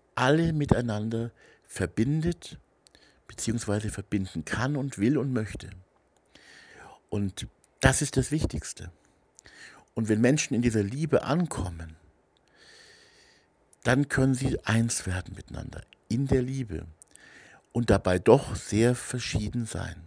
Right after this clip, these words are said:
Und dann natürlich auch voneinander lernen. Natürlich auch in einem solchen Miteinander auch Korrektur erleben, auch Problemlösungen, da wo echte Probleme sind, auch Problemlösungen suchen und zusammen finden,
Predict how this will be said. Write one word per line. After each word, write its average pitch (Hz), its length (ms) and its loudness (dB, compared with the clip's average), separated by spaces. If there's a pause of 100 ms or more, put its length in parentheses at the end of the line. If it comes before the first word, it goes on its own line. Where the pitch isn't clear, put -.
(840)
Und 110 200 -2
dann 123 160 10
natürlich 143 480 4
auch - 160 -8
voneinander 123 800 -4
lernen. 127 520 -4 (600)
Natürlich 160 500 2
auch 120 180 2
in 110 180 -4
einem 107 240 0
solchen 143 460 6
Miteinander 113 680 2 (420)
auch - 260 -4
Korrektur 123 640 2
erleben, 90 440 2
auch - 200 -8
Problemlösungen, 131 1200 2 (260)
da 107 140 2
wo 110 120 4
echte 135 380 6
Probleme 117 500 0
sind, 107 200 -6
auch - 180 -8
Problemlösungen 113 1000 0 (360)
suchen 175 480 2
und 117 200 -2
zusammen 113 540 2
finden, 110 640 -4